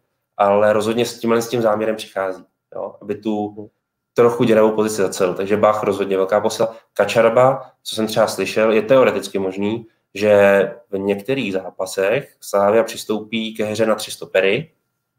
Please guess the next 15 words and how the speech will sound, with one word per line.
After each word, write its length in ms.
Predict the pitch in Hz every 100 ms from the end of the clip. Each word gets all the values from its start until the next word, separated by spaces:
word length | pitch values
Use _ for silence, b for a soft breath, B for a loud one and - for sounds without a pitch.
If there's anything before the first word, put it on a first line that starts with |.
| -
Je 100 | 107
to 120 | 107
možný, 480 | 95 92 95 120 -
jo. 240 | - 92 - _ _ _ _ _ _
A 440 | 101 101 101 101 95 -
v 60 |
tu 140 | - 110
chvíli 240 | 113 110
se 140 | 110 110
jí 120 | 110
hodil, 580 | 98 98 104 101 101 104 _ _ _ _ _
eh, 200 | 98 95
hodil, 720 | 95 95 101 101 101 101 101 -
eh, 120 | 98 92
Kačaraba 960 | - 98 - 101 101 101 101 120 -